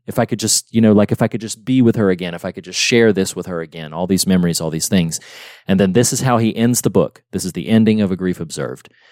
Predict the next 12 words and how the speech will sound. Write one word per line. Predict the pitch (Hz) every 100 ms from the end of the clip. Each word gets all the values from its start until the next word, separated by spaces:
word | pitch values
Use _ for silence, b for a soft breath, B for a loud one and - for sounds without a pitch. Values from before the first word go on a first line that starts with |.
| b b b b b
He | 104
said, | - 101
"How | - - 147 143
wicked | 104 120 - 104 85
it | 80 87
would | 82 73
be | 80 73 73
if | 82
we | 90
could, | 85 - 87 76 71 _ _ _ _ _ _ _
to | 117
call | - 107 101 92